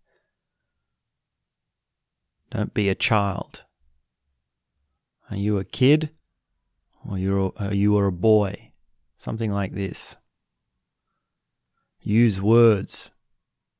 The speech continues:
Use words to express yourself.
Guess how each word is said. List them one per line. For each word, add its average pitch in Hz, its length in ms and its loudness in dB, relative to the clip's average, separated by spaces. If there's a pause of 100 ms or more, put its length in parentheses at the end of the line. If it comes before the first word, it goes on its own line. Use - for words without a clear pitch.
(640)
Use 107 300 -4
words 110 340 4
to 107 140 -2
express 104 460 -2
yourself. - 580 -6